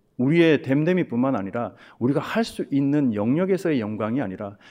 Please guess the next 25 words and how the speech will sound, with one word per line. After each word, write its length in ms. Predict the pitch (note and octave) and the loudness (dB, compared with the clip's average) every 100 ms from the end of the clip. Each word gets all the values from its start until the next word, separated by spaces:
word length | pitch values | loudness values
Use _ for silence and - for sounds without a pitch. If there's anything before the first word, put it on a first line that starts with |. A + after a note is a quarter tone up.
| - | -18
하나님께서는 640 | - G#3 G3+ E3 D3+ C#3 A#2+ | -2 2 2 2 0 0 0
처음부터 560 | - A#3 B3 G3+ E3 | 2 2 4 2 0
하나님께서 460 | D3 G3+ G3 D3+ C3+ | -2 -2 -2 -4 -2
모든 320 | C#3 G#3 A#3 | 2 2 2
것을 240 | G3+ F#3 | 0 0
다 100 | D#3+ | 0
이루시며 880 | C#3 B2 C3+ - A2 G#2+ G2 E2+ - | 0 0 -2 -4 -4 -4 -4 -8 -12
그것을 560 | - A#2 B2 C3+ A2+ - - - - | -6 -4 -2 -2 -2 -4 -16 -20 -12
지키시며 720 | - G3 - - A#2 G2 E2+ - - | -6 0 0 0 -2 -2 -8 -16 -4
그것을 320 | B2 B2+ B2+ F2+ E2 | -2 0 -2 -4 -2
완성해 680 | G2+ B2 C3 F#3 F3+ G3 F#3+ | 0 2 0 -2 -2 0 0
나가시는, 680 | A2 G#2+ A2+ - A#2 F#2 - _ _ _ | -2 -4 -6 -6 -6 -8 -16 _ _ _
그리고 200 | D3 E3 | 4 6
이제는 220 | E3 F#3 | 6 6
우리들을 480 | D3 F3 F3 E3 B2+ | 6 6 4 4 4
다시 220 | C3 C3 | 2 -2
새롭게 400 | A#2+ F#3 F#3+ D#3+ | -4 -2 -2 0
하신 460 | B2 - A#2+ G2+ F#2+ | -2 -2 -4 -4 -6
그 120 | - | 0
하나님의 500 | D#3 F#3+ F3+ D3+ C3+ | 2 4 4 6 4
놀라운 580 | G#2 A#2+ C#3 D#3 E3 D3 | 4 6 6 8 6 6
은혜와 260 | E3 E3+ B2 | 4 2 0
능력 340 | G#2+ C#3+ E3 | 0 -2 -2
가운데 500 | - A2 G2+ G2+ G2+ - - - | -4 -6 -6 -8 -10 -14 -20 -10
우리가 400 | G#2+ A2 G#2 | -6 -4 -4